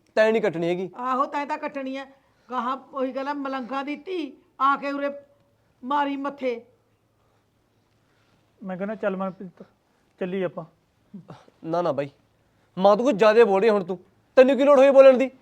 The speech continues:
Speaker 1: ਦੇਖ ਤਾਂ ਲੈ ਉਹਦਾ ਭਾਈ ਆਇਆ ਹੋਇਆ, ਤੂੰ ਜਮਾ ਸ਼ਰਮ ਲਾ ਰੱਖੀ ਹੈ। ਬੋਲਣ ਲੱਗੀ ਤਾਂ ਦੇਖ ਲੈ ਤੂੰ,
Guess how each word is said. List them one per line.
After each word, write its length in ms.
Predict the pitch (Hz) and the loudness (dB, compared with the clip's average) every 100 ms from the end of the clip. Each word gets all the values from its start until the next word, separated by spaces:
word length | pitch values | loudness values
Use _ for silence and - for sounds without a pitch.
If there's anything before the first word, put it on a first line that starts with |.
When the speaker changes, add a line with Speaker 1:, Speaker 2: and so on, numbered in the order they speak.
| _ 156 | _ 4
Speaker 1:
ਦੇਖ 240 | 233 247 | 6 10
ਤਾਂ 80 | 294 | 10
ਲੈ 60 | |
ਉਹਦਾ 140 | 285 320 | 10 10
ਭਾਈ 240 | 311 294 | 8 8
ਆਇਆ 120 | 277 | 8
ਹੋਇਆ, 100 | 262 | 8
ਤੂੰ 140 | 247 247 | 4 0
ਜਮਾ 180 | 233 233 | 2 2
ਸ਼ਰਮ 220 | 202 220 | 0 2
ਲਾ 140 | 220 | 4
ਰੱਖੀ 240 | 262 220 226 | 4 2 -2
ਹੈ। 60 | 220 - _ _ _ | -4 -10 _ _ _
ਬੋਲਣ 240 | 170 233 269 | 4 6 8
ਲੱਗੀ 160 | 269 | 10
ਤਾਂ 100 | 285 | 8
ਦੇਖ 180 | 277 269 | 8 10
ਲੈ 100 | 277 | 8
ਤੂੰ, 160 | 269 | 6